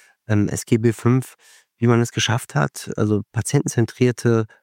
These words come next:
Versorgung über Sektorengrenzen hinweg zu gestalten, äh, obwohl es dafür eigentlich gar kein vorgesehenes System gibt. Das ist ja ein Thema, was mich auch schon seit meines Berufslebens eigentlich begleitet, also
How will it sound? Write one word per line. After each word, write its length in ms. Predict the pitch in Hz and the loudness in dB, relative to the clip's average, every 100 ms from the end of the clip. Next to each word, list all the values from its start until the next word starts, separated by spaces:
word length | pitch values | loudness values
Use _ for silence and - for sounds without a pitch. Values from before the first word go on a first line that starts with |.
| _ | _
Versorgung 960 | - 101 92 98 120 127 139 165 185 - - _ - | -2 -2 0 0 0 2 2 2 0 -4 -14 _ 0
über 300 | 151 151 143 | 2 4 2
Sektorengrenzen 880 | 123 117 - 120 110 107 117 - 107 | 2 0 2 2 2 2 2 0 0
hinweg 480 | 101 87 98 - - _ _ _ _ | 0 0 -2 -6 -14 _ _ _ _
zu 160 | - | 0
gestalten, 760 | 113 - 95 92 127 - 175 190 _ _ _ _ - | 0 0 0 0 0 2 0 0 _ _ _ _ -2
äh, 100 | 117 | 0
obwohl 300 | - 110 143 | 0 0 0
es 60 | |
dafür 200 | 143 131 | 0 -2
eigentlich 320 | 95 123 127 120 | 0 0 0 -2
gar 140 | 123 | -2
kein 320 | 135 123 127 | 0 0 0
vorgesehenes 760 | - 113 120 113 120 120 113 - | -4 -2 0 2 0 0 -2 -4
System 640 | - 110 107 - 123 113 | -2 -2 -2 0 2 2
gibt. 320 | 120 139 - _ - - _ _ | 0 -2 -6 _ -20 -20 _ _
Das 240 | - 107 | -6 -4
ist 160 | 120 - | -4 0
ja 320 | 120 110 110 - _ _ _ _ - | 2 2 -2 -6 _ _ _ _ -12
ein 60 | |
Thema, 260 | - 117 113 | 0 2 2
was 160 | 101 - | 0 -2
mich 220 | 110 110 | -2 -2
auch 80 | 113 | -4
schon 380 | - 110 110 110 _ _ _ _ _ | 0 0 -2 -8 _ _ _ _ _
seit 380 | - - 101 101 _ _ _ _ _ | -12 -4 -4 -4 _ _ _ _ _
meines 220 | 98 95 - | -6 -6 -6
Berufslebens 720 | 113 110 - 110 110 107 - | -6 -6 -2 0 0 -2 -4
eigentlich 240 | 101 101 | -4 -2
begleitet, 640 | - 98 90 107 139 135 | -2 -2 0 0 0 0
also 280 | 95 104 101 | 0 0 -2